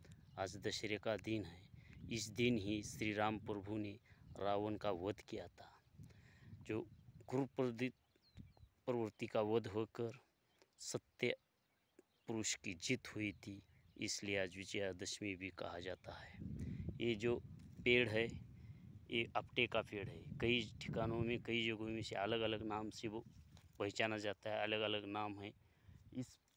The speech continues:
पेड़ के पत-, जो लीव्स है, पत्ते हैं, इस पत्ते को आज अपने कौटुंबिक, रिश्तेदार और फ्रेंड के साथ देकर इसे सोना कहा जाता है,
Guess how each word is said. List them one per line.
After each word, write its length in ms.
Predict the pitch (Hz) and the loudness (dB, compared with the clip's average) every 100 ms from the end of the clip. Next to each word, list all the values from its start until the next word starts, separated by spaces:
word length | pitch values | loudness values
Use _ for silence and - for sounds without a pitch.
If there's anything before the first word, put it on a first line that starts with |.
| - | 0
पेड़ 200 | 139 135 | 2 2
के 180 | - 120 | 0 -6
पत-, 480 | - 117 _ - - - - - | -4 -6 _ -20 -20 -20 -20 -12
जो 240 | 107 101 - - - - - - - - - - | -8 -8 -10 -20 -20 -18 -14 -12 -12 -12 -14 -6
लीव्स 280 | 110 131 110 | 0 0 0
है, 80 | 98 - | -2 4
पत्ते 320 | 127 - 147 | 2 6 6
हैं, 320 | 104 87 - - | 6 2 -10 -12
इस 160 | - - | -14 -8
पत्ते 420 | - - - 131 | -4 -4 0 -2
को 140 | - | 0
आज 540 | 135 120 120 - - - _ _ _ _ _ _ - _ - - - - - - - | 2 2 2 -2 -8 -12 _ _ _ _ _ _ -20 _ -20 -18 -18 -20 -18 -12 -6
अपने 340 | 113 - 123 | -6 -2 0
कौटुंबिक, 800 | 113 120 113 120 117 113 113 - - | 0 -2 0 2 2 0 -4 -8 -6
रिश्तेदार 600 | 117 - 131 120 113 113 - - | -6 -2 0 4 6 4 0 -4
और 260 | 117 113 113 - | 0 0 -4 -8
फ्रेंड 400 | - 123 120 113 | -2 2 2 -2
के 140 | - | -6
साथ 280 | - 110 110 - - - - | 0 0 0 -4 -20 -20 -12
देकर 460 | 110 120 - 117 113 - | -2 -2 0 -2 -2 -4
इसे 240 | - 123 | -8 -6
सोना 380 | 110 - 117 113 | -4 0 2 2
कहा 300 | - 104 101 | 0 -6 -6
जाता 320 | 101 98 - | -6 -8 -10
है, 160 | 101 | -16